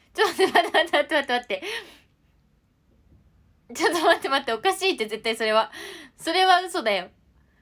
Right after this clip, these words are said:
ちょっと待ってね。今一回ちょっと頭、「ん？」ってなったよ。<laughs> もう一回読んであげようか。タクシーの窓からルカチが出てきたこと。<laughs> そんなことあっ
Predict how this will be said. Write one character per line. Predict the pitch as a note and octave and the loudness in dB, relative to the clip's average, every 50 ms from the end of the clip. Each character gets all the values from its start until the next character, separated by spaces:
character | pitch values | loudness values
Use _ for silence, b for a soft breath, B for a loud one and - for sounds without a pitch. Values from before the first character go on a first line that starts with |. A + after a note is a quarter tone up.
| b b _ | b b _
ち | - - E4+ | -4 0 2
ょ | G#4 A4+ | 2 2
っ | |
と | - E4 | 0 0
待 | C#4 C4 C4 B3+ | 0 0 -2 -2
っ | - | -4
て | G#3 F#3+ | -8 -6
ね。 | F#3+ F#3+ F#3+ - | -6 -6 -8 -8
今 | C4 C#4+ C4 A#3 | -6 -2 -2 -2
一 | A#3 A#3 A3 _ | -2 -4 -6 _
回 | - G4 G4+ G4 G4 | 0 0 0 0 0
ち | G4+ | -2
ょ | G#4 | -6
っ | G#4 | -4
と | - A#3 G#3 | -2 -2 -2
頭、 | A#3 A#3+ - A4+ G#4+ C4 - | -2 -2 -2 -2 -2 -4 -4
「ん？」 | - C4 | -6 -8
っ | F#4 D5+ - _ | -8 -10 -10 _
て | - C4 A#3 | -6 -6 -6
な | A3+ A#3 | -6 -8
っ | A3 - | -10 -8
た | - F#3 | -8 -8
よ。 | F3 F#3+ A#3 - _ _ _ _ _ _ _ _ _ _ _ _ _ _ _ _ _ _ _ _ _ _ _ _ _ _ _ _ _ _ _ | -8 -8 -12 -18 _ _ _ _ _ _ _ _ _ _ _ _ _ _ _ _ _ _ _ _ _ _ _ _ _ _ _ _ _ _ _
<laughs> | - D4+ C#4 C4 C#4 D4 _ _ _ _ _ _ _ _ _ _ _ _ | -12 -12 -12 -12 -14 -20 _ _ _ _ _ _ _ _ _ _ _ _
も | - C#4+ | -14 -12
う | C#4+ | -8
一 | |
回 | - G4 F4 | -4 -2 -2
読 | D#4 D#4 | -2 -2
ん | D4 | -2
で | B3 | -4
あ | A3 | -4
げ | A3 | -4
よ | A3+ A3+ | -6 -8
う | A3 | -10
か。 | - G#3 G3+ B3+ _ b b b b b b b b b _ _ _ _ _ _ _ _ _ _ _ _ _ _ _ _ _ _ _ _ _ | -10 -10 -12 -12 _ b b b b b b b b b _ _ _ _ _ _ _ _ _ _ _ _ _ _ _ _ _ _ _ _ _
タ | - G4 G4 G#4+ | -8 -6 -6 -6
ク | - | -8
シ | - - - - F4+ E4 C4 | -12 -12 -8 -4 -2 -2 0
ー | |
の | A#3+ A3+ A3 A3 | 0 -2 -2 0
窓 | A#3 C#4 E4+ A4+ A#4+ A4+ | 0 0 2 2 0 0
か | - F#4 E4 | 0 -2 -2
ら | - - C#4 | 2 2 2
ル | C4+ A#3+ - B3+ | 2 0 -2 0
カ | - G4+ G4+ | 2 0 2
チ | - - A#4 - | 2 0 0 2
が | E4+ A#3+ | 2 2
出 | A3 A#3 C4 | 0 -2 -4
て | - D4 C#4 | -4 -6 -10
き | - - | -12 -12
た | _ - - A3 G#3+ | _ -6 -6 -6 -6
こ | - G#3 G#3 | -6 -10 -10
と。 | - | -12
<laughs> | - - B3 C4 - - F#4 - _ _ _ _ _ _ _ _ B E5 B D#5+ D5+ D#5 B _ _ _ - B B B B B A4 G#4+ G4 F4+ F4 E4+ E4+ - | -14 -20 -20 -20 -20 -20 -20 -20 _ _ _ _ _ _ _ _ B -6 B -2 -2 -4 B _ _ _ -20 B B B B B -16 -16 -16 -16 -16 -18 -14 -8
そ | - G4 | -4 -2
ん | F#4+ | -2
な | G#4 A4 A#4 A#4+ A#4+ A#4+ A#4+ A#4 A#4 A4 | -2 -2 -2 -2 0 0 2 2 0 0
こ | A4+ A#4 G#4+ - | -2 -6 -4 0
と | F#4 C#4 | 2 2
あ | C4+ D#4 | 2 2
っ | - | 0